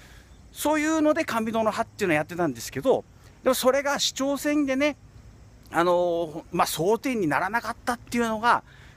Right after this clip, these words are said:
何より一番の問題だったのかもしれないんですけど、まあ、この場所に建てるって主張している佐藤市長が勝っ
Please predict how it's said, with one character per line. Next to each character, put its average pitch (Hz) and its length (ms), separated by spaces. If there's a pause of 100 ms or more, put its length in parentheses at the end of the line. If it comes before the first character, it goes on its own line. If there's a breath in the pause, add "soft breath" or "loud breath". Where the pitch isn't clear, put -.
何 170 260
よ 180 100
り 165 100
一 151 160
番 165 140
の 147 80
問 143 180
題 143 120
だ 151 80
っ 147 40
た 139 120
の 139 80
か 120 60
も 110 80
し - 140
れ 139 140
な 147 80
い 139 60
ん 120 60
で 107 100
す - 160
け 110 100
ど、 160 280 (280 loud breath)
ま 190 160
あ、 - 60 (140)
こ 185 120
の 190 120
場 175 120
所 202 160
に 165 80
建 151 160
て 175 120
る 190 100
っ 190 40
て - 220
主 - 120
張 175 200
し - 120
て 180 160
い 190 40
る 202 100
佐 175 180
藤 175 200
市 - 60
長 170 180
が 123 140
勝 - 180
っ - 20